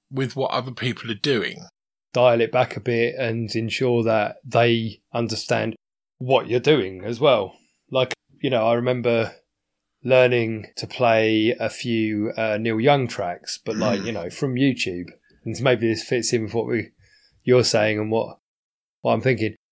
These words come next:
Speaker 2: And I learned it, like, with the drop C tuning and all this
Speaker 1: Mm-hmm.
Speaker 2: kind of thing, and then played it like this.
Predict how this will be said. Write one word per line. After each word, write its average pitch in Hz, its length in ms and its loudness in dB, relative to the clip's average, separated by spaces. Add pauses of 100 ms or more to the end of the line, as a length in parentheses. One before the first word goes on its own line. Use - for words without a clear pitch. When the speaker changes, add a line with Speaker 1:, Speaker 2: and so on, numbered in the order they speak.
Speaker 2:
And 120 100 -2
I 120 40 4
learned 131 280 6
it, 117 120 -2
like, 117 220 0
with 117 160 -12
the 113 300 -2
drop 113 300 -2
C 120 340 -2
tuning 113 540 0
and 113 80 0
all 117 120 0
this 120 200 2
Speaker 1:
Mm-hmm. 113 80 -4
Speaker 2:
kind 107 200 0
of 98 80 -8
thing, 98 240 -2
and 104 80 -2
then 120 120 2
played 127 280 4
it 110 80 0
like 110 180 2
this. 107 400 0